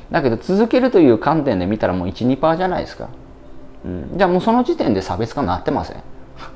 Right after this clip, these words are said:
<laughs> 続けるだけでもう、もはやブランディングですよね。<laughs> だから、その割合から見ても、どう考えても。だから、続けるだけでブランディングになりますからね、そんなのは。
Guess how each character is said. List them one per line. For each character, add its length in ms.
<laughs> 920
続 280
け 140
る 80
だ 100
け 140
で 80
も 160
う、 20
も 180
は 100
や 60
ブ 160
ラ 120
ン 80
デ 80
ィ 20
ン 60
グ 80
で 100
す 100
よ 120
ね。 200
<laughs> 0
だ 220
か 140
ら、 120
そ 140
の 100
割 260
合 120
か 100
ら 60
見 120
て 80
も、 120
ど 160
う 60
考 140
え 100
て 100
も。 100
だ 100
か 40
ら、 60
続 180
け 100
る 80
だ 80
け 80
で 40
ブ 120
ラ 80
ン 20
デ 60
ィ 20
ン 0
グ 40
に 20
な 100
り 60
ま 100
す 60
か 80
ら 60
ね、 140
そ 140
ん 80
な 100
の 140
は。 100